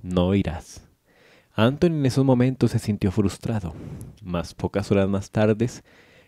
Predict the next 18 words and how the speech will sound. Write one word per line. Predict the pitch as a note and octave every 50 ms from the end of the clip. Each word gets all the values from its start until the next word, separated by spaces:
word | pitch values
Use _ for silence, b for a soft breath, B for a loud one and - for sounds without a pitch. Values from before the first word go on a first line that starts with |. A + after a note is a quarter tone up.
| b _ -
llegaría | F#3 G#3+ G3+ F#3 F#3+ F#2 G#2+ B2 C#3 C#3
para | C3+ - C3 B2 B2
devolverle | A#2+ A#2 A#2 A#2 A2 A2+ A#2 A2+ G#2 G2+
las | G2 G2 G2+ -
esperanzas. | G2 F#2 - - G2+ F2 E2+ F2 E2 D#2 - E2+ E2 - - - - - b b b b b b b -
La | A#2 A#2
contestación | - B2 A#2+ - - B2 - - B2+ A2 - - C3+ C3 B2
al | A2+ G#2+
telegrama | - A#2 G#2+ G#2 G2 G#2+ G#2+ G#2+ A2 G#2+
urgente | G#2+ G2+ - - A#2 A2+ A2 G#2+ A2
solicitando | - A#2 A2 G2+ A2 A2 - A2 A2 A2
permiso | - A#2 A2 A2+ A#2 A2 - G#2+ G2
para | - G2+ F#2+
ausentarse | F#2+ - - G2+ F#2 - - - G2 F#2+ G2 G2 - G2 F#2+
que | - F#2+ F#2+
enviara | F#2 F2 D#2+ F#2+ G#2 A2+ A#2 A#2+ A#2 A2
a | -
primera | _ - G2+ G2+ F#2+ G#2 G#2+ G#2 G2 E2+ E2+ F2+